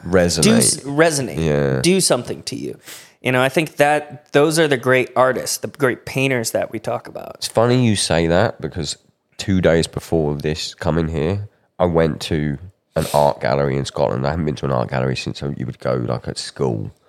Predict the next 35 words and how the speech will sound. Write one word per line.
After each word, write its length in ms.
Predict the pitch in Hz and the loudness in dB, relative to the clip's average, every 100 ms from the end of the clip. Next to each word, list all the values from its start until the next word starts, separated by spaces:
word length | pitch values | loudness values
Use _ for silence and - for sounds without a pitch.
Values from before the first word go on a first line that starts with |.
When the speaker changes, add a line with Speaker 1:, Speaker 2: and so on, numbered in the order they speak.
| - _ | -20 _
Speaker 1:
And 140 | - 73 | -2 2
I, 140 | 67 | 2
at 160 | 62 - | 0 -4
school, 320 | - 65 58 | -6 -4 -4
I 40 | |
was 120 | 62 - | -4 -8
too 220 | - 64 | -10 -10
busy 560 | 57 62 62 58 58 - _ _ _ _ | -6 -6 -4 -4 -6 -10 _ _ _ _
thinking 340 | - - - | -10 -8 -4
about 260 | 60 65 - | -2 -2 -2
smoking 360 | 78 71 85 82 | 0 0 0 -2
weed. 340 | 67 50 - _ - _ _ | -2 -6 -12 _ -20 _ _
So, 240 | - 92 | 2 4
like, 360 | 87 80 76 - | 6 4 2 0
I 100 | 98 | 0
didn't 220 | 82 82 | 2 -2
care. 440 | - 87 73 101 107 _ _ _ | 0 0 2 0 -2 _ _ _
But 120 | - | 0
I 60 | 85 | 0
went, 420 | 76 82 92 101 | 2 2 4 0
and 80 | 90 | -4
it's 140 | - | -4
the 80 | - | -4
one, 500 | 80 85 85 85 82 - _ _ - | 0 4 4 4 0 -4 _ _ -8
it's 120 | - | -2
in 120 | 95 | -2
Scotland. 480 | 92 78 - 69 65 _ _ _ _ - | 0 0 0 -2 -6 _ _ _ _ -10
And 100 | 76 | -6
it, 180 | 69 - - | -6 -8 -10
it 180 | 76 | -6
has 480 | - 95 80 76 - - | -4 2 2 2 -2 -4
the 120 | 71 | -4
Salvador 640 | 76 80 76 71 73 71 69 | 0 2 2 0 -4 -4 0
Dali, 720 | 69 67 67 69 65 62 - _ _ - | 0 2 0 0 -2 -4 -10 _ _ -6
uh, 480 | 67 65 64 62 | -2 0 -2 -4